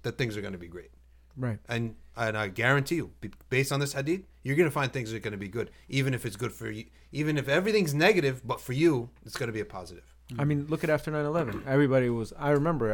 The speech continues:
Speaker 2: everybody was like, "Oh my God, this is it for
Speaker 1: Yeah.
Speaker 2: us. They're gonna round us up. They're gonna get," and what happened? Way bigger waves of converts than I had ever
Speaker 1: Yeah.
Speaker 2: seen before nine eleven. And I've been
Speaker 1: Mm-hmm.
Speaker 2: Muslim since almost ten years at that point.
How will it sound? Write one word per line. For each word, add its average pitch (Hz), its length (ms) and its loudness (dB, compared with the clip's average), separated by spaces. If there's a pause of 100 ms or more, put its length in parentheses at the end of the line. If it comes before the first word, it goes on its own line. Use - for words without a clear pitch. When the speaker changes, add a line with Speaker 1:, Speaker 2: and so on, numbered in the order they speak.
(100)
Speaker 2:
everybody 135 300 2
was 117 160 0
like, 107 180 -2
"Oh 135 200 4
my 127 120 2
God, 117 180 0
this 117 180 -4
is 110 100 -2
it 151 140 4
for - 120 -2
Speaker 1:
Yeah. 135 140 6
Speaker 2:
us. 135 100 0
They're 127 140 -6
gonna 110 80 -2 (120)
round 120 140 0
us 110 120 -4
up. 117 140 -2
They're 117 100 -2
gonna 107 100 -4 (100)
get," - 40 -14 (540)
and 139 260 2
what 139 240 8
happened? 170 440 0 (800)
Way 180 600 6
bigger 143 560 4 (220)
waves 143 520 6
of - 120 -4
converts 120 440 2
than 120 140 0
I 113 60 0
had 120 120 0
ever 127 160 2
Speaker 1:
Yeah. 131 120 0
Speaker 2:
seen 131 100 4
before 120 280 0
nine 110 160 0
eleven. 107 280 -2
And 139 60 2
I've 160 100 2
been 165 240 0
Speaker 1:
Mm-hmm. 151 120 -8
Speaker 2:
Muslim 147 280 -2
since 127 360 -6 (680)
almost 143 280 2
ten 151 260 2
years 147 240 0
at 90 100 -4
that 104 160 -6
point. 101 280 -10